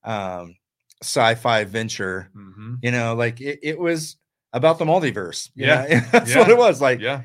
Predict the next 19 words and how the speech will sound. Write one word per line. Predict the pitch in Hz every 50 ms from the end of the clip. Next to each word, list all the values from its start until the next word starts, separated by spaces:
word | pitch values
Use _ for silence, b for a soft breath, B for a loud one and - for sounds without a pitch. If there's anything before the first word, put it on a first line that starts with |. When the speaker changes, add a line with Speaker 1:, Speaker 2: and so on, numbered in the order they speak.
| 131
Speaker 1:
and | 139 147 131
different | 156 156 165 160 127 117
versions | 147 160 165 156 156 151 - 147
of | 143 151
us. | 170 143 101 - - - 113 _ -
And | 131 131
we're | 147 160
curious | 156 - 180 202 254 311 277 285 -
about | 95 90 85 87 _ -
that. | 92 92 -
Like, | 110 110 110 110 104
Speaker 2:
Absolutely. | 92 90 - _ _ 90 85 82 82 _ _ -
Speaker 1:
uh, | 82 101 147
can | - 160 139
it, | 131 - -
what, | 143 127 147 156 - -
what | 135 143 170 175
would | 175 190 196
another | 180 147 127 120 113 117 113 110 107 -